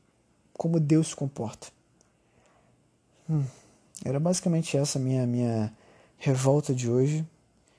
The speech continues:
Eu com certeza esqueci de falar alguma coisa, porque deu menos tempo do que o outro podcast, mas, enfim, foda-se. Eu vou guardar pro próximo, acho que já deu por esse aqui. E vou terminar como eu falei que ia terminar o outro, que é:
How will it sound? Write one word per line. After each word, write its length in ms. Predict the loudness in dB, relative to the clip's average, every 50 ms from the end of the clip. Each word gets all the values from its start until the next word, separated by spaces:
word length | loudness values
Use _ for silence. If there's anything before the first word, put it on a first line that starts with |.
| _ _ _ _ _ _ -4
Eu 100 | -4 -4
com 140 | -2 -4 -4
certeza 240 | -2 -2 -2 -2
esqueci 240 | 0 0 -2 -2 0
de 80 | -4 0
falar 200 | 2 2 4 4
alguma 260 | 4 2 0 -2 -2
coisa, 300 | -2 0 0 2 2 0
porque 160 | 0 -2 -2
deu 120 | 0 0 0
menos 260 | 0 0 0 -2 -2
tempo 280 | -2 -4 -4 -2 -2
do 80 | -6 -6
que 100 | -2 -2
o 40 | -2
outro 140 | -2 -2 -2
podcast, 680 | -2 -2 -2 -2 -2 -4 -2 0 0 -2 -2 -4 -8
mas, 440 | -10 -10 -10 -12 -12 -12 -14 -14 -16 _ _ _ _ _ _ -8
enfim, 320 | -6 -6 -6 -6 -8 -8
foda-se. 520 | -8 -8 -4 -2 0 0 0 -4 -8 -12 -14 _ -20 -20 -20 -20 -20 _ _ _ -2
Eu 60 | 0
vou 80 | 4
guardar 220 | 6 6 6 6 2
pro 120 | 0 -4
próximo, 540 | -8 -6 -4 -2 0 0 -2 -2 -4 -4 -6
acho 160 | -6 -6 -6
que 100 | -8 -6
já 140 | -2 -2 -2
deu 260 | -2 0 -2 -2 -2
por 180 | -2 -4 -4 -4
esse 220 | -4 -4 -4 -6
aqui. 380 | -8 -6 -6 -4 -2 -2 -2 -4 -8 _ _ _ _ _ _ _ _ _ -20 -20 _ _ _ _ _ _ _ _ _ -10 -4
E 360 | -2 0 2 2 2 2 2
vou 140 | 0 0 2
terminar 380 | 2 2 4 4 4 2 0
como 180 | 0 0 0 0
eu 40 | 0
falei 240 | 0 2 0 2
que 60 | 0 -2
ia 40 |
terminar 320 | -2 0 -2 0 0 0 0
o 60 | 2
outro, 300 | 2 2 0 0 -2 -8
que 180 | -6 -4 -2 0
é: 340 | 0 0 0 0 0 -2